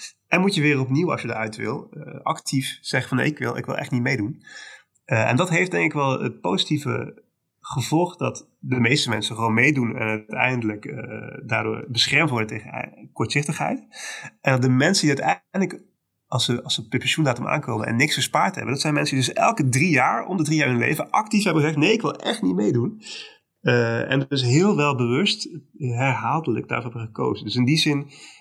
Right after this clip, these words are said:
zou je kunnen zeggen dat je op die manier mensen, inclusief zelfstandigen, want dat doen we in Nederland dus niet,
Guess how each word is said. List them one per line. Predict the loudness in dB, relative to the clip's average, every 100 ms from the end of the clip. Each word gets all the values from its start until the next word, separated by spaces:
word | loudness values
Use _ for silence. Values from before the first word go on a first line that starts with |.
| -2
zou | 2 4
je |
kunnen | 4 2
zeggen | 0 -2
dat | -4 -4
je | -4
op |
die | -2 0
manier | 2 2 2
mensen, | 0 -2 -4 -6 -8 -10 -12 0
inclusief | 2 2 0
zelfstandigen, | 0 0 0 -2
want | -4 -2
dat | 0
doen | 0
we |
in | -2
Nederland | -6 -4 -4
dus | -6
niet, | -18 -20